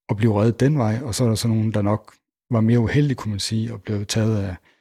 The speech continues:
af den røde hær. Men, men tilsvarende, så skete der en teknologioverførsel også fra, fra den tyske missiludvikling til, til Russerne. Så, så, så det rumkart, blev vi også så i,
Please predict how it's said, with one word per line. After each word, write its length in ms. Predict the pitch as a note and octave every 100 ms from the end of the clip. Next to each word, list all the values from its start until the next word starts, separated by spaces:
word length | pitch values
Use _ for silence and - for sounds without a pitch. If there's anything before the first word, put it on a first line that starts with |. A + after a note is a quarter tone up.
| _ _ _ -
af 280 | G2+ F#2+
den 160 | F#2 G2+
røde 200 | G2 A#2+
hær. 240 | G2 C3+ G#2+ - -
Men, 300 | A2+ G#2+ C3+
men 400 | A#2+ A2 G#2 A2+ - -
tilsvarende, 520 | - B2 - G#2+ G2+
så 140 | G2 G#2+ A#2+ _ _ -
skete 160 | B2
der 100 | A2+
en 60 | G#2+
teknologioverførsel 800 | - G#2 G#2 A#2 G2+ A2+ G2+ G#2+
også 180 | G#2 -
fra, 240 | G#2 G2+ - - _ _ _ _
fra 80 | A2+
den 80 | G2+
tyske 380 | - A2+ - A2
missiludvikling 720 | G#2 - A2+ G#2 G#2 F#2 G2
til, 220 | - G#2
til 160 | G2 A2
Russerne. 520 | G#2 A2+ A2 A#2+ A#2+
Så, 240 | - A#2 B2+
så, 240 | - A#2+
så 180 | G#2+ A#2 F#2+ - -
det 160 | A#2+
rumkart, 400 | B2 D3+ - A2
blev 240 | G2+ A2+ A#2
vi 40 |
også 200 | A2+ A2
så 280 | - - A#2
i, 240 | A#2+ G#2